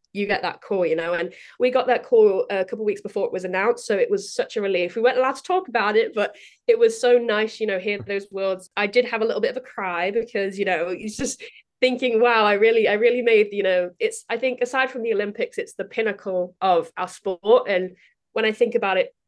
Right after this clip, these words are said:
really, like, to make it to this level, I, I don't think a lot of people, you know, when I went to Harvey Haddon Stadium for the first time when I was, like, twelve, who would have thought that I would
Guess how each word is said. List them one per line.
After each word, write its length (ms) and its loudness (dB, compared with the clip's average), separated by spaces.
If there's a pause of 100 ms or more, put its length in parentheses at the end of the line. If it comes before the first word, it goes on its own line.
(340)
really, 360 2
like, 260 -6 (100)
to 100 -8
make 260 4
it 100 -2
to 100 -2
this 200 -6
level, 380 -2
I, 140 -2
I 40 -2
don't 220 0
think 160 4
a 60 -2
lot 160 -2
of 100 -6
people, 380 -6
you 80 -2
know, 160 0
when 120 -2
I 140 0
went 220 -2
to 260 -4 (160)
Harvey 200 -4
Haddon 220 -6
Stadium 380 0
for 60 -8
the 80 -4
first 320 -6
time 260 -2
when 120 0
I 100 0
was, 180 -2
like, 160 -4
twelve, 480 -2 (800)
who 120 8
would 80 4
have 120 -4
thought 300 2
that 120 -4
I 80 0
would 200 0